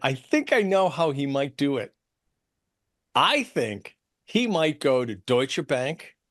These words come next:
and Zurich, the two financial institutions he allegedly defrauded, and I think <laughs> he's going to obtain a loan against all of his New York City properties as collateral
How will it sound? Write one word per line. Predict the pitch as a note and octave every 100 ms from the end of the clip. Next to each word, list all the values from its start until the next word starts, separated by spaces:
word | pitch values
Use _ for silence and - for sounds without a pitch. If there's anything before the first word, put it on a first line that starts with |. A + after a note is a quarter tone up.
| -
and | C3 E3+
Zurich, | C#3 A#2+ G#2+ B2+ - _ _
the | A2+
two | A2+
financial | G#2+ A2+ A2 - A#2
institutions | G#2+ - - - A#2+ G#2 A2 G#2 - _
he | _ B2+
allegedly | A2 A#2 A#2+ G#2+ G#2 A2+
defrauded, | G2+ - B2+ C3+ F#2+ G2+ _ _ _ _ _ _ -
and | A#2
I | - D3
think | G3 D3+ B2+
<laughs> | -
he's | - G3+
going | - D3+ D3+
to | C3
obtain | A#2 - - D3+ D3+
a |
loan | B2 A2+ D#3 D3 G#2 G#2 - _ _ _ _ _ -
against | C3 G#2+ - D3 E3 G3 - - -
all | C#3 D#3 F3
of | F3
his | C#3+ D3 C3
New | D3
York | D3 D3+ C3+
City | - D#3 C3+
properties | B2 C#3+ C#3 - G2 D#2+ -
as | A#2 -
collateral | - A#2+ B2+ B2 G#2 F2+ -